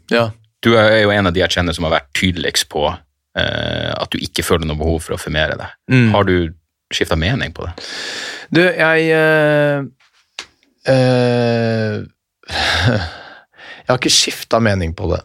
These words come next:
Speaker 1: men jeg klarte å gjøre en gravid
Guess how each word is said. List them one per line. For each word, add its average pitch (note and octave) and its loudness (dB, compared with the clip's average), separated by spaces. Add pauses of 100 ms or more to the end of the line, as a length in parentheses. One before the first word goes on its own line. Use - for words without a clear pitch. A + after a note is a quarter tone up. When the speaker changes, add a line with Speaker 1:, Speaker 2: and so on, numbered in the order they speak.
(120)
Speaker 1:
men C3 2 (2250)
jeg C3+ 0
klarte C3+ 0
å B2+ 6
gjøre A2+ 4
en A2+ 2
gravid A2+ 0